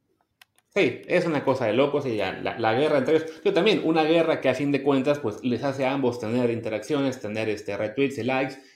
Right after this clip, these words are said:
y que salgan también comentarios en otras páginas. Creo que ya vi hasta el medio tiempo una noticia al respecto. O sea, ese tipo de guerras, pues, saben que les, les viene bien a los dos, incluso al que la pierde, ¿no?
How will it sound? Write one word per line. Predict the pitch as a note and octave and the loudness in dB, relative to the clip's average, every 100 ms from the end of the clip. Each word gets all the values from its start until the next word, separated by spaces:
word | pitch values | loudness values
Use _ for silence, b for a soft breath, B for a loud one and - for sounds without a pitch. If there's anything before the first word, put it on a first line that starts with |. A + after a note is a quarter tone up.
| B _ | B _
y | C3 A2+ | -4 -2
que | G2+ G2+ G2 | -2 -4 0
salgan | B2 A#2+ A2 | 0 2 0
también | G#2 G#2 A#2 A2+ | -4 -4 -2 -2
comentarios | A2 G2 F#2+ A2+ A2 G#2 | -4 -6 -2 0 0 -2
en | G2+ | -6
otras | G#2 G2 | -8 -4
páginas. | - D3 C#3 C3 B2+ | 2 2 2 -2 0
Creo | A#2+ A2+ | 2 2
que | G#2 | 2
ya | |
vi | A2 A#2 | 0 2
hasta | G2+ G2+ | 0 -4
el | G2+ | -4
medio | A2 G2 | -4 -2
tiempo | A#2+ A2+ G#2 | -2 -2 -4
una | G#2+ | -6
noticia | G2 F#2 G#2 | -6 -8 -8
al | G2 | -6
respecto. | G#2 - D#3+ - D#3+ | -4 0 2 2 -2
O | - - _ - | -4 -20 _ 2
sea, | A3 | 4
ese | F#3 | 4
tipo | G3 E3+ | 2 4
de | D3+ | 4
guerras, | C#3+ D3+ F#3 | 6 6 6
pues, | F3+ G#2+ | 2 -2
saben | A#2+ C3 | 0 0
que | B2 | 0
les, | G#2 G2 - | -2 -2 2
les | A#2+ A#2+ | 4 6
viene | E3+ D#3+ | 6 6
bien | D#3 | 6
a | C#3+ | 6
los | A#2+ A2+ | 4 6
dos, | F3 F3 - | 6 4 -2
incluso | - C3 C3 D#3 | 0 0 2 2
al | C#3 | 2
que | A2 | 0
la | G2+ | 0
pierde, | C3 B2 F#2+ | 4 4 2
¿no? | A#2 C3+ | -2 -4